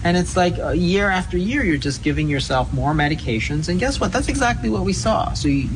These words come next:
you know, i-, in the standard treatment, and the scary part, of course, is that you could go to ninety-nine percent of doctors, even at, like, the fanciest medical schools, and they'll treat you exactly the same.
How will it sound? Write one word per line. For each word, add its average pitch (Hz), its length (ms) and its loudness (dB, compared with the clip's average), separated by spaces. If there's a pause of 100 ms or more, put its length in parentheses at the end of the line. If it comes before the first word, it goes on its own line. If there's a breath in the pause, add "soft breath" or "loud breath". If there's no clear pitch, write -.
(140)
you 160 160 2
know, 143 220 2
i-, - 80 -4
in 151 480 0
the 156 80 2
standard 170 500 0
treatment, 147 640 -2
and 135 100 0
the 127 60 0
scary 143 460 0
part, 101 240 -4
of - 180 -8
course, 123 240 -2
is 117 160 -2
that 92 220 0 (340 loud breath)
you 131 140 2
could 123 180 2
go 120 160 2
to 113 160 0
ninety-nine 113 680 2
percent 117 380 -2
of 104 140 -4
doctors, 135 600 2
even 117 300 0
at, 101 240 -2
like, 110 320 -2
the 101 100 -4
fanciest 120 920 -2
medical 139 400 0
schools, 117 640 -2 (400 loud breath)
and 143 160 4
they'll 156 120 2
treat - 320 -2
you 220 80 2
exactly 165 500 0
the 156 140 -2
same. 175 480 -2